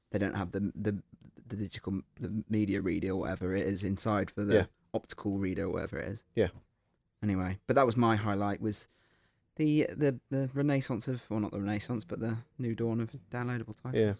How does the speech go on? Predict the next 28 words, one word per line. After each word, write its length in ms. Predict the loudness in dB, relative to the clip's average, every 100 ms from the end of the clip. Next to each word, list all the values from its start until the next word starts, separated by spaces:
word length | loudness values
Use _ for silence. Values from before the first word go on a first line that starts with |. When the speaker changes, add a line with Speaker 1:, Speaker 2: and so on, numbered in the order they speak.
| _ _ _ _
Speaker 1:
What 40 | -2
about 140 | 0
you, 100 | 2
Alex? 320 | 0 -4 -12 -20 _ _ -16 -16 -20 -20 -20 _ _ _ _ _
Speaker 2:
Well, 120 | -2
for 160 | 0 10
games, 580 | 12 12 12 12 6 0
well, 160 | 4 8
the 140 | 8
two 260 | 6 4 4
games 220 | 6 4
that 80 | -2
probably 240 | -2 -2 -2
stood 240 | 0 2
out 220 | 2 0 -2
were, 520 | -2 0 2 0 -2
uh, 440 | -2 -2 0 -2 -4
obviously 240 | -8 -16
Far 220 | -4 -4
Cry. 180 | -2 -2
I'm 80 | -2
not 120 | -4
gonna 120 | -6
talk 200 | -10 -8
any 100 | -6
more 160 | -4 -4
about 200 | -4 -6
that, 200 | -6